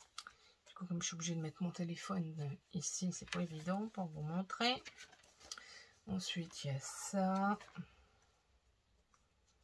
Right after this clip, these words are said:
Ça. Comme ceci.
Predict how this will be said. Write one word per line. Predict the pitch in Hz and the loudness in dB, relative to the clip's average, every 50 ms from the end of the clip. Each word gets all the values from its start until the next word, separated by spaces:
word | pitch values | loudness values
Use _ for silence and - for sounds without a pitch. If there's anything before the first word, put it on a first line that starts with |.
| _ - - _ _ - _ - - - - - - - - - - - - - - - - _ - - - - - - _ _ _ _ _ _ _ _ _ _ _ _ _ - - - _ - - - - - - - - - - | _ -20 -20 _ _ -20 _ -20 -18 -18 -18 -18 -18 -20 -14 -14 -14 -14 -14 -20 -20 -20 -18 _ -14 -16 -16 -16 -20 -20 _ _ _ _ _ _ _ _ _ _ _ _ _ -20 -20 -20 _ -20 -20 -20 -20 -20 -20 -20 -20 -20 -14
Ça. | - - - - - - 165 156 156 165 180 - - _ _ _ _ _ _ - _ _ - _ _ _ _ _ _ _ _ _ _ _ - _ - - - - - - - - _ _ _ _ _ _ _ _ _ _ _ _ _ _ _ _ _ _ _ _ _ _ _ _ _ - - _ _ | -14 -12 -10 -12 -6 -4 -2 0 0 -2 -4 -6 -14 _ _ _ _ _ _ -20 _ _ -20 _ _ _ _ _ _ _ _ _ _ _ -20 _ -20 -20 -20 -20 -20 -20 -20 -20 _ _ _ _ _ _ _ _ _ _ _ _ _ _ _ _ _ _ _ _ _ _ _ _ _ -20 -20 _ _
Comme | - - 156 156 147 | -10 -8 -6 -4 -4
ceci. | - - - 147 - - - - 156 165 170 175 | -4 -4 -4 -4 -4 -4 -4 -4 -2 0 0 -2